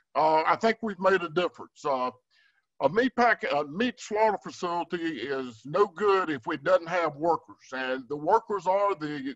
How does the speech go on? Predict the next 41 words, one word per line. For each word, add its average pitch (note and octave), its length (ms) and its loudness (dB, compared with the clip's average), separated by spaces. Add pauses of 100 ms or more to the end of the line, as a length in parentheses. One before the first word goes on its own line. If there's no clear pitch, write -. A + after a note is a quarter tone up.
the C3+ 120 -6
people G3 520 -8
that D3+ 280 -2
do G3+ 380 -4 (560)
get F#3+ 220 2
the E3 80 -2
meat G3 400 -4
out G3+ 200 6
of G3+ 80 -4
the - 80 -8
plant F#3 480 0
and C3 140 -6
to G#3 180 -6
the D#3+ 100 -6
public. F3+ 440 0
So E3 240 -2
we've G#3+ 200 -4
been F#3 300 -2
very, G#3 360 2
very F#3+ 260 0
proactive, F3+ 760 0 (100)
uh, C3+ 360 0
with E3 280 -4
workers. F3+ 520 0 (360)
And F#3 100 2
as D#3+ 100 -2
far C4 300 4
as G#3 140 -2
our, F3+ 440 2
um, C#3 420 -2 (340)
farm A3+ 280 4
labor, G3 420 2 (460)
we A#3+ 380 -2
in F3 240 -8
North G3+ 260 -4
Carolina, F#3+ 460 2
for D#3 100 -2
the C#3+ 80 -6
most F3+ 340 -6
part, D#3 300 2
have D3 260 -2